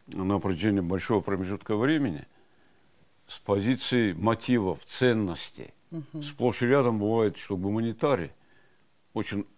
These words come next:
Speaker 1: узко ограниченно, э, образованный, узкий профессионал, допустим, да, анализирует события истории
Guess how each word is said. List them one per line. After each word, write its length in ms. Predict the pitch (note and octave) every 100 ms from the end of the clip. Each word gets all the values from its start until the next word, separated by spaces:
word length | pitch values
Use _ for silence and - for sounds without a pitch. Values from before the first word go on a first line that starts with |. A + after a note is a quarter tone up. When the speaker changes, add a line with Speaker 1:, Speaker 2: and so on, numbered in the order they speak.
| -
Speaker 1:
узко 460 | D3 C3 - G#2+ G2
ограниченно, 800 | G2 A2 A2+ G#2 G2 F#2+ F2+ - - - - _ -
э, 800 | F#2+ F#2 F2+ F2+ F2 F2 E2+ F2+
образованный, 840 | G2 A2+ A2 C3 C#3+ A2+ D#2+ C2+ - _ _ _ _ -
узкий 300 | B2 - A2
профессионал, 720 | G#2+ G2 - A#2 G2 D#2 D2
допустим, 500 | D#2+ - - D#2 E2+
да, 200 | B2+ D3 - - _ _ _ _ -
анализирует 840 | A2+ B2 B2+ A#2+ C#3 C3+ A#2 -
события 560 | A#2+ A2+ B2+ - B2
истории 540 | A2+ - E3+ E3+ C#3